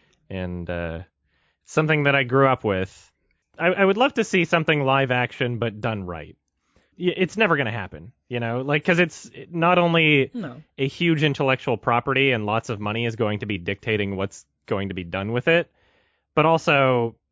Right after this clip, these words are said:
Speaker 1: it's for kids. And it's, we're never gonna see anything that has, like, real consequences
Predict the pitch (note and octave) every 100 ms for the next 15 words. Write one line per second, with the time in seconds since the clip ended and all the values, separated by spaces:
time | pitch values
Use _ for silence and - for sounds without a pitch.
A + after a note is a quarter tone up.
0 | _ - C3 - C3 - G#2 D2 - -
1 | - _ - A#2 G#2 G2+ G2+ G2 - _
2 | _ _ _ _ _ - C3 C#3+ E3+ E3+
3 | F3 E3+ D#3 C#3+ D3+ C#3 B2+ B2+ A#2+ A2+
4 | A2+ A2+ A#2 G#2+ G#2 - G2+ F#2+ G#2+ A#2
5 | G2+ - G#2+ G#2+ - G2+ A2+ G#2 - A2
6 | G#2 G2+ G2 - -